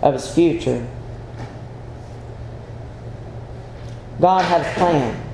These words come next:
And Joseph had to put his trust in God's plan.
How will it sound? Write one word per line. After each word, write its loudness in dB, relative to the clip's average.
And 2
Joseph 6
had 4
to -2
put 4
his 2
trust 2
in 8
God's 6
plan. 4